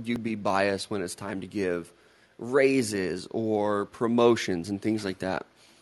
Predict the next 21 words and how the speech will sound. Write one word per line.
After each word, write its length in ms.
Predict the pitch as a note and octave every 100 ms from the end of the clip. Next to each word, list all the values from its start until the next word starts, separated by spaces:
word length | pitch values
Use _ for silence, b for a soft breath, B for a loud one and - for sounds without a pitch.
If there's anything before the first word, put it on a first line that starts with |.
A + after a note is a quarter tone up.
| _
But 160 | B2 F3
unless 440 | F3 E3 A3+ -
this 260 | E3 G3 -
is, 160 | D#3
like, 160 | C3 A2+ -
is 200 | C3 -
he 120 | G3
sleeping 400 | - F3+ F3 G#3
with 140 | F#3+
a 60 | D#3+
female 520 | - F#3 F#3+ F#3 F3+
coach? 540 | - - F3+ A#3 - - b b b _ _ -
I 80 | D3+
don't 100 | G#3+
know 120 | G3+
that 100 | D3
they 120 | A#2
have 220 | G#2 C#3 A3
any 140 | G3+
in 120 | A2
Boston. 500 | G#2 F2+ - A#2 F3+